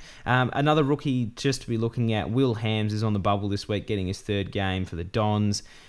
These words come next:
Naming a full forward. He's always been that kind of eight touches a game, maybe one goal and five tackles a game kind of pressure forward.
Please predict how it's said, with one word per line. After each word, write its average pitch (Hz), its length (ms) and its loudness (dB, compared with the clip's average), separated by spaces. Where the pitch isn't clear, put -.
Naming 127 320 4
a 117 60 0
full 117 200 0
forward. 113 460 2
He's 170 260 0
always 202 360 2
been 160 340 2
that 139 180 0
kind 123 280 2
of 110 300 0
eight 107 180 -8
touches 113 360 -4
a 113 60 2
game, 107 380 0
maybe 101 260 0
one 98 300 0
goal 98 340 0
and 92 160 -2
five 98 320 -2
tackles 98 300 -2
a 98 60 -4
game 95 240 -2
kind 98 160 -2
of 87 100 -8
pressure 127 440 -2
forward. 101 500 -2